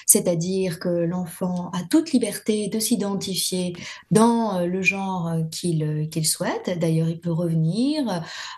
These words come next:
euh, il peut changer, il peut aller de l'un à l'autre. Et puis, euh, ensuite, euh, il y a, à partir du moment de la,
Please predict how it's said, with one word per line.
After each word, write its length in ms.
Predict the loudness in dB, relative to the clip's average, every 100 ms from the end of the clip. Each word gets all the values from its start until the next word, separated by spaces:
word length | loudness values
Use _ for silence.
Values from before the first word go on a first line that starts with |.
| 8
euh, 380 | 8 8 4
il 240 | 2 0 -2
peut 80 | -2
changer, 840 | -4 -2 -2 0 2 2 2 2
il 260 | 0 0 -4
peut 220 | -4 -2
aller 360 | 0 0 -2 0
de 120 | 0
l'un 520 | 0 -2 -2 -2 -4
à 100 | -2
l'autre. 460 | 0 0 -4 -4 -2 -2 -4 -8 -2 4
Et 160 | 6
puis, 440 | 6 2 4 4 2
euh, 300 | 2 0 0
ensuite, 520 | 2 2 2 0 0
euh, 220 | 0 2
il 180 | 0 -4
y 140 | 0 2
a, 200 | 2 0
à 200 | -2 -4
partir 300 | -4 -2 0
du 140 | 2
moment 260 | 0 -2 -2
de 60 |
la, 100 | -2